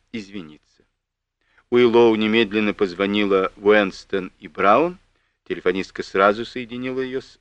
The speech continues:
Энн Слинтер, но, очевидно, Уиллоу оторвала Энн от чего-то важного, услышав в ответ на свое приветствие: «Понимаешь, у меня нет ни минуты времени разговаривать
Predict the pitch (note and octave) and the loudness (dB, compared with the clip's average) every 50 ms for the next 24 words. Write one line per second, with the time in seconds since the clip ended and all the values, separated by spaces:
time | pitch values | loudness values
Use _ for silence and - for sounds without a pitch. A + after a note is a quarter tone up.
0 | _ - A2+ A#2+ A#2+ A#2+ A#2 - - - B2 C3 B2+ A#2+ - C3 C3 - _ _ | _ 0 0 0 0 -2 -6 -12 -12 -10 -8 -8 -8 -8 -8 -10 -10 -10 _ _
1 | _ _ _ _ _ _ _ - G2+ G2 G2 - - - F#2 G2+ G#2 F#2 F#2+ G#2 | _ _ _ _ _ _ _ -6 -2 -2 -2 -2 -4 -6 -6 -6 -6 -4 -4 -4
2 | G#2 G2+ - A2+ G#2 G2 G2+ G2 G2 G#2+ A#2 A#2 A2+ A#2 - _ A#2 - - - | -4 -4 -6 -8 -8 -8 -6 0 2 2 2 2 0 -2 -4 _ -8 -6 -4 -4
3 | G#2+ G2 F2+ F#2+ F#2 F2+ G2 G#2+ A2+ - - - G#2 G2+ G2+ G#2 G2+ - _ - | -2 -2 -2 -2 -2 0 0 0 0 -2 -4 -2 -2 -2 -2 -4 -6 -12 _ -14
4 | G2+ - - - G2+ F2+ F2+ - - G2+ F2+ G2+ G#2 F#2 E2 - F2+ D#2+ D2+ D2 | -16 -14 -14 -12 -10 -10 -8 -6 -6 -4 -2 0 0 0 -2 -4 -10 -18 -20 -20
5 | D2 _ _ _ _ _ _ _ _ - G#2+ - - A2 A2+ A2+ - - G2 - | _ _ _ _ _ _ _ _ _ -16 -16 -14 -6 -4 -4 -4 -2 -6 -10 -8
6 | _ G2+ G2 - - - G#2 A2 G2+ - - _ _ _ _ _ _ G#2 G2 - | _ -4 -4 -4 -4 -2 0 0 0 0 -4 _ _ _ _ _ _ -12 -12 -8
7 | - G2 F#2+ F2+ E2+ - G2 G2+ F#2+ F#2+ E2 - - _ _ E2+ D#2+ - _ _ | -4 -2 -2 -2 -2 -4 -4 -2 0 0 -2 -2 -6 _ _ -20 -20 -20 _ _
8 | _ _ _ _ _ _ _ _ _ _ _ _ - G#2+ A#2 C3+ D#3 D3+ A#2 - | _ _ _ _ _ _ _ _ _ _ _ _ -8 -2 2 4 4 4 2 0
9 | - A#2+ A#2+ B2 B2 A#2+ A#2+ C3 C3+ B2+ - _ A2 A2+ C3+ E3 F3 D#3+ D#3 D#3 | -2 -2 0 0 0 2 2 0 -2 -2 -4 _ -4 -2 0 0 -2 -2 -2 -2
10 | D#3 D3 C3+ B2+ B2 C#3+ F#3 G3 - _ _ - E3+ E3+ D3 D3 D3 D3 C3 A2 | -2 -2 -2 -2 -2 -2 -2 -2 -4 _ _ -4 -4 -4 -2 -2 0 0 0 0
11 | G2 F#2 F2+ F2 F2 F#2 E2 E2 G2 F#2 E2 D#2 D2+ D#2 D2+ D2 | -2 -4 -8 -8 -10 -10 -8 -4 -4 -4 -4 -4 -8 -10 -14 -20